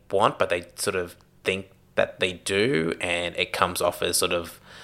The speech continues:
um, uh, like, faux introspective, and it's like, that's, that's not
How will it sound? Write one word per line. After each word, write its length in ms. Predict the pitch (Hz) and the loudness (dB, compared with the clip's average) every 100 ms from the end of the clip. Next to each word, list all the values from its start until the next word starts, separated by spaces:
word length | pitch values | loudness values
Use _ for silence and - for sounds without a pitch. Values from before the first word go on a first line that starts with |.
| - - - - _ _ | -20 -20 -20 -20 _ _
um, 800 | - 50 50 50 - - - - - - _ - - - - - - - - _ - _ | -6 -4 -2 -4 -6 -12 -18 -20 -20 -20 _ -20 -20 -20 -20 -20 -10 -10 -10 _ -20 _
uh, 240 | 90 87 85 | -2 0 0
like, 140 | - | -2
faux 720 | - - - 95 95 98 92 - | -2 -2 6 8 8 4 -2 -6
introspective, 680 | 98 - - 98 - 143 | -8 -6 0 0 4 2
and 80 | 143 | 2
it's 100 | 95 | -2
like, 100 | 98 | 2
that's, 340 | 120 117 - - _ | 4 4 -2 -4 _
that's 280 | - 76 - | -10 -10 -8
not 240 | 95 87 | -6 -6